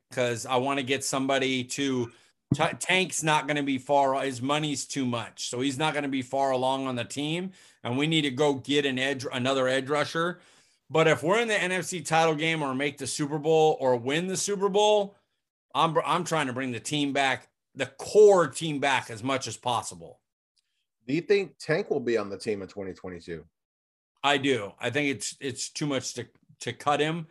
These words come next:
Speaker 1: I think after twenty twenty-two is when you start to get some of the, uh, some of the, um, you know, reductions. You can, you, you can help yourself on cuts.
Speaker 2: Oh, you know, they're on Twitter. He's a, he's a popular cut candidate along with Amari Cooper, of course.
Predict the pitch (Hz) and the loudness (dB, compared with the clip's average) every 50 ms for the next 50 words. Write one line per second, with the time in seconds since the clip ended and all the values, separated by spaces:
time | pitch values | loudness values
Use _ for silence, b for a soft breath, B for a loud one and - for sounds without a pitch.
0 | b b b b - 131 123 147 170 165 - - - 135 147 160 165 147 - - | b b b b -4 -2 0 0 0 -2 -2 -4 -2 2 2 2 2 2 -2 -6
1 | 147 139 - - 147 139 135 131 120 - 131 135 127 123 120 - - 131 127 117 | -6 -6 -6 -6 -6 -4 -4 -4 -6 -6 -6 -6 -6 -6 -6 -6 -4 -2 -2 -4
2 | 101 110 127 127 123 117 107 - - 135 131 127 120 - 123 110 101 120 120 117 | -4 -4 -4 -4 -4 -4 -4 -4 -2 0 0 0 -2 -4 -10 -8 -6 -4 -4 -4
3 | 110 b b b b b b b _ _ _ _ - - - 147 135 131 131 127 | -6 b b b b b b b _ _ _ _ -16 -8 -2 0 0 2 2 2
4 | 123 113 110 110 123 120 120 117 113 110 107 107 107 104 101 95 90 _ _ _ | 0 0 -2 -6 -4 -2 -2 -2 -2 -2 -4 -6 -8 -10 -14 -18 -20 _ _ _
5 | _ _ _ _ _ _ _ _ _ _ _ _ - - - - 143 135 131 131 | _ _ _ _ _ _ _ _ _ _ _ _ -20 -12 -6 -4 -2 0 0 0
6 | 131 123 110 120 123 120 117 117 110 110 107 107 104 104 101 101 95 - 123 127 | -2 -2 -4 -4 -4 -4 -2 -4 -4 -4 -4 -6 -8 -10 -12 -16 -16 -10 -6 -4
7 | 120 117 113 110 107 107 113 113 113 123 120 113 - - - 113 104 98 92 87 | -4 -2 -2 -4 -4 -4 -6 -4 -2 -2 -2 -2 -2 -6 -12 -14 -12 -12 -12 -12
8 | 107 101 - - 95 98 104 95 104 117 120 117 - - 101 107 117 131 123 - | -12 -14 -14 -14 -14 -14 -14 -12 -12 -10 -10 -12 -12 -16 -14 -10 -8 -8 -6 -6
9 | 131 113 117 135 139 123 - 120 113 104 - - 117 104 98 - - 104 104 104 | -6 -2 2 2 2 0 -2 -6 -8 -8 -6 -6 -6 -6 -8 -10 -14 -16 -14 -14
10 | 95 - - 117 110 101 - - - - - _ _ _ _ _ _ _ _ _ | -14 -14 -14 -14 -14 -14 -16 -20 -20 -20 -20 _ _ _ _ _ _ _ _ _
11 | _ _ _ _ _ - 139 135 139 135 135 131 123 135 131 131 131 123 - - | _ _ _ _ _ -8 -6 -2 0 0 2 2 4 4 4 4 2 0 0 2
12 | 147 147 135 131 139 135 123 143 - 120 143 143 127 135 131 - 143 135 127 - | 4 4 4 4 2 2 0 -2 -2 0 0 -2 0 -2 0 2 2 2 2 2
13 | 127 123 117 - - 139 131 127 - 143 127 127 120 120 117 113 113 113 113 117 | -2 -2 -2 0 0 -2 -2 -2 -4 -4 -4 -2 0 0 0 0 0 0 0 0
14 | 113 113 107 110 104 110 110 107 107 104 - 120 110 - - 101 95 92 - - | 0 -2 -2 -2 -4 -6 -6 -6 -6 -6 -6 -8 -8 -8 -6 -6 -6 -8 -8 -6
15 | 101 95 92 92 - - - - | -4 -2 -2 -4 -6 -10 -16 -18